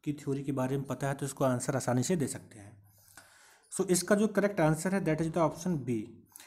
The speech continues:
"Emotional expression follows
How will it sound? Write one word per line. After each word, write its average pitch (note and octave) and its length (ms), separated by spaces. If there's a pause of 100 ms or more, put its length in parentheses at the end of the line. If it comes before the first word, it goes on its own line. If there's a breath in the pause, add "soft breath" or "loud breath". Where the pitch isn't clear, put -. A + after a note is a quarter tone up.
(200 loud breath)
"Emotional F#3+ 560
expression D#3+ 1080 (220)
follows D3 440